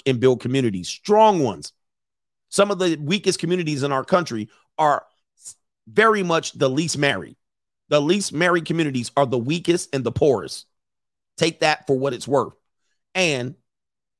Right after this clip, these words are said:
I, I'm not an idealist. I am a realist. So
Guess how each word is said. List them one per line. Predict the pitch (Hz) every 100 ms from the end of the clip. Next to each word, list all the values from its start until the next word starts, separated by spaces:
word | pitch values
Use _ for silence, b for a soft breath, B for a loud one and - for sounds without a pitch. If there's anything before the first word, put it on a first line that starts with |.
| -
I, | 165 156 113 - 151
I'm | 175
not | 170
an | 160
idealist. | 151 156 127 139 98 - - _ _ _ _ _ -
I | 156
am | 165 165
a |
realist. | 143 123 151 135 87 - - _ _ _ _
So | - 175 147